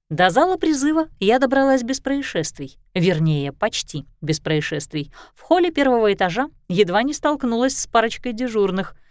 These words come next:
Хорошо вовремя успела юркнуть за статую Химеры у самого основания широкой мраморной лестницы,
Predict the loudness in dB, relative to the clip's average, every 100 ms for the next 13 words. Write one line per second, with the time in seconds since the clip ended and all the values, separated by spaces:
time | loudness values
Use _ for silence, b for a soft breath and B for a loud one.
0 | _ 2 4 4 0 0 2 2 2 0
1 | -2 -2 0 2 0 -2 -4 -6 -6 -6
2 | 2 4 4 -2 0 -2 -2 0 2 2
3 | 0 -2 -8 -6 -2 0 2 2 2 0
4 | 0 -2 -4 -4 -4 -4 -2 0 0 -2
5 | -2 -2 -2 -2 -6 -4 -6